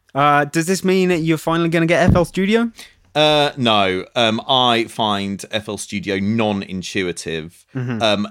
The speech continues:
Speaker 2: it really surprises me how it kind of became almost like the de facto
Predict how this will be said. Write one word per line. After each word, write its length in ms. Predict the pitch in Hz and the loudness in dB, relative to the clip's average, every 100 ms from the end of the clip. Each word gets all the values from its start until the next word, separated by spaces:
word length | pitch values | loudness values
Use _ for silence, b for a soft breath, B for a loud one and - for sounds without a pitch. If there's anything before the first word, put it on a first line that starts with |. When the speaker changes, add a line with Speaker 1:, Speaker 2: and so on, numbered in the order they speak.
| - | -6
Speaker 2:
it 140 | 127 | -6
really 260 | 117 117 101 | 0 0 0
surprises 680 | - 104 113 98 90 92 85 | -6 -4 -2 -2 -2 -8 -8
me 300 | 90 87 80 | -8 -8 -10
how 380 | - 101 92 92 98 | -10 -8 -6 -6 -8
it 120 | 98 | -8
kind 280 | - 101 85 | -6 -6 -6
of 60 | |
became 360 | 104 104 104 101 | -10 -6 -6 -4
almost 280 | 95 95 92 | -4 -6 -4
like 140 | 101 95 | -6 -4
the 100 | 98 | -8
de 140 | 101 | -8
facto 880 | - 131 107 - - 101 95 92 | -6 -6 -6 -10 -4 -2 0 -2